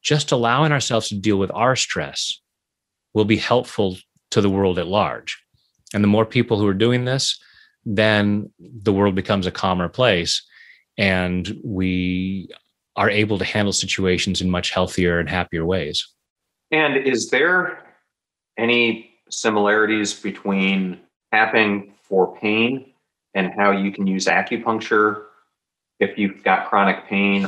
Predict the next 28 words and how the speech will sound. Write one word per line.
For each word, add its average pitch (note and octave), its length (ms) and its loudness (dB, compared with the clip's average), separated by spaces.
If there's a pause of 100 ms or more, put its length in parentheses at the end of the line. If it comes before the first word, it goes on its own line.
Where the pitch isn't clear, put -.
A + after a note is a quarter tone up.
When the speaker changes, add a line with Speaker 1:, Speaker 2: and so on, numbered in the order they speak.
Speaker 2:
or E2+ 220 -2
pain F#2+ 240 -4
points? A#2 600 -6 (240)
Can G2+ 120 0
E G#2+ 140 2
F G2+ 160 2
T G#2 200 -2
help F#2+ 280 0
with F#2 160 2 (400)
people A2 220 2
who G2 200 -2
are, F2+ 160 2
who G2 220 0
are F#2 180 2
facing F#2+ 360 0
chronic F2+ 380 0
pain F#2+ 200 -4
situations? A2 840 -2 (400)
Speaker 1:
Yeah, F#2+ 180 0
there F#2+ 220 2
are - 20 4
a F#2+ 80 4
lot G2 320 2
of F#2 180 0 (300)
great G2 460 0
case G2+ 200 0
studies F2+ 680 0
of F2+ 440 -2